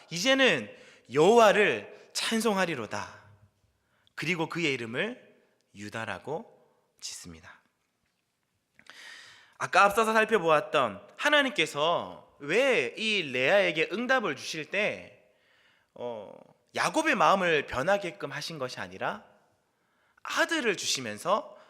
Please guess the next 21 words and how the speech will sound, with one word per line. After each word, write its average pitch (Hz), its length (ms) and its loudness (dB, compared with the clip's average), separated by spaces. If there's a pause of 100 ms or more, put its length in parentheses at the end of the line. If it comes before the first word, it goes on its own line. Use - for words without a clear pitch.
(180)
그녀에게 143 500 -4
응답을 139 380 -8
하셨을까? 107 840 -8 (800)
태의 320 340 4
문을 202 320 2
여시는 165 400 0
기적의 226 360 0
하나님께서 160 800 -2 (240)
그 - 160 0
남편 247 520 6
마음 135 300 4
하나 208 600 2 (420)
돌이키는 214 640 2
건 156 320 4 (180)
못하시겠습니까? 127 1080 -8 (320)
하실 311 380 -2
수 - 160 -8
있습니다. 156 420 -6
하나님은 185 680 -2 (280)
충분히 285 500 -6
가능하시지요. 107 960 -8